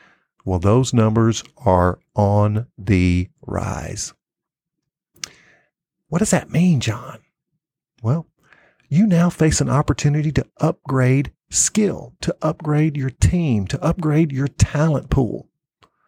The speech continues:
<sighs> However,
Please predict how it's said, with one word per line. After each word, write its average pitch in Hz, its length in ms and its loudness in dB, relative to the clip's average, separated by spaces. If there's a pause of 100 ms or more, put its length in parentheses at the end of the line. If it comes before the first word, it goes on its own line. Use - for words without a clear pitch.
(1700)
<sighs> - 0 -
However, 110 1400 -4